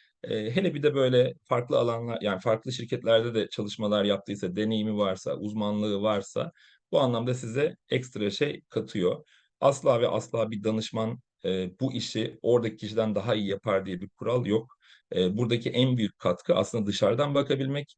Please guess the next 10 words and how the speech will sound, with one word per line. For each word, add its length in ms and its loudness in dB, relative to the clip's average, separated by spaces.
ve 120 4
farklı 440 0
farklı 320 2
yerde 300 4
elde 240 2
ettiği 300 -4
tecrübeleri 760 0
sizin 260 -4
şirketinize 500 -4
aktarabilmesi. 760 -2